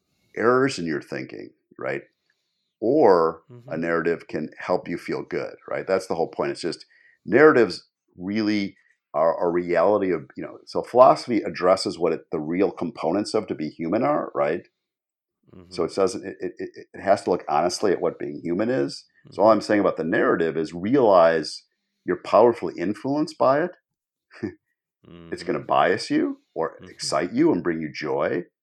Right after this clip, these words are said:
Speaker 1: And just
Speaker 2: Mm-hmm.
Speaker 1: know about that. Philosophy just says, just know about that, you know, and, and, and then make sure when you're making decisions that might have consequence, right? That you don't leave that information out, right? It doesn't
Speaker 2: Yeah.
Speaker 1: mean, you know, so,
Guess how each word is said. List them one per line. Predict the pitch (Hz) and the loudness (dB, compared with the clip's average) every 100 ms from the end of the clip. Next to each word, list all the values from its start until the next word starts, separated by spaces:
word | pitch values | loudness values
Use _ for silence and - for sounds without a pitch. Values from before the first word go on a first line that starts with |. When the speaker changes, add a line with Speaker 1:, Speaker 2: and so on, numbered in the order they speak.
| _ | _
Speaker 1:
And | - | -6
just | 156 151 | -4 2
Speaker 2:
Mm-hmm. | 143 | 4
Speaker 1:
know | 208 | 4
about | 78 65 | 2 -2
that. | 69 135 | -4 0
Philosophy | 127 147 - 147 | 6 6 4 0
just | 131 - | 0 2
says, | 127 117 - _ - | 2 2 -2 _ -10
just | 139 - | -2 4
know | - | 6
about | 262 71 58 | 6 4 2
that, | 58 50 - | -4 -6 -10
you | 67 | -10
know, | 60 - - | -8 -10 -12
and, | 82 | -12
and, | 98 90 - _ _ _ 87 | -8 -8 -10 _ _ _ -2
and | 95 | 0
then | 104 | 2
make | 101 90 | 2 0
sure | - 143 139 | 0 4 4
when | 117 | 4
you're | 104 | 4
making | 104 98 87 | 2 0 -2
decisions | - - 156 - 78 76 78 - _ _ - | -2 -2 0 0 -4 -4 -10 -16 _ _ -6
that | 85 | 0
might | 92 92 | 2 2
have | 85 - | 0 0
consequence, | - 113 - - - 57 - - - | 2 2 0 -6 -4 -6 -8 -14 -10
right? | 62 64 73 - _ _ _ _ - | -6 -6 -6 -16 _ _ _ _ -12
That | - | -10
you | 92 | -4
don't | 80 95 101 | 0 0 -2
leave | 85 85 82 | -8 -10 -4
that | 85 78 | -2 -2
information | 73 - 67 65 - 95 | -4 -8 -8 -8 -4 0
out, | - - - - | 0 0 -4 -6
right? | 71 | -6
It | 90 | -4
doesn't | 120 - 117 | -4 -2 0
Speaker 2:
Yeah. | 104 | 0
Speaker 1:
mean, | 92 _ _ _ _ _ _ _ | -4 _ _ _ _ _ _ _
you | - 62 | -14 -12
know, | 64 | -10
so, | - 92 87 85 | -2 2 2 -2